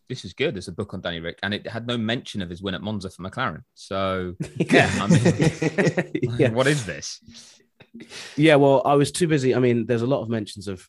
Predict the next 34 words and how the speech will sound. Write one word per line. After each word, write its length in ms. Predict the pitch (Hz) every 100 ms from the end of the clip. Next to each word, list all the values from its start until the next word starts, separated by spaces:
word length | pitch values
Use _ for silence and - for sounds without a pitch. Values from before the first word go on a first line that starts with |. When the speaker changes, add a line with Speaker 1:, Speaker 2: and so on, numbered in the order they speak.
| -
Speaker 2:
how 180 | 123
he 80 | 113
could 160 | - 120
have 100 | 104
probably 200 | 110 104
won 140 | 98
Monza 480 | 101 101 90 90 87
for 140 | - 92
Red 200 | 107 120
Bull 240 | 71 - _ _ -
over 180 | 107 85
and 80 | 95
over 180 | 101
again, 240 | 80 64 69 -
many, 140 | 98
many 180 | 90 85
times. 380 | 104 98 - -
But, 140 | 95 90
uh, 220 | 90 85 _ _ _ -
yeah, 80 | 104
it 40 |
was 100 | 98
an 60 | 120
oversight 380 | 120 104 90 82
from 160 | 90
me, 80 | 82
I 60 | 85
have 120 | 87
to 100 | -
say. 240 | - 85 85 _ _ _ _ _
So, 320 | - - 82 82
um, 240 | 82 87
my 120 | 95
bad. 280 | 82 87 87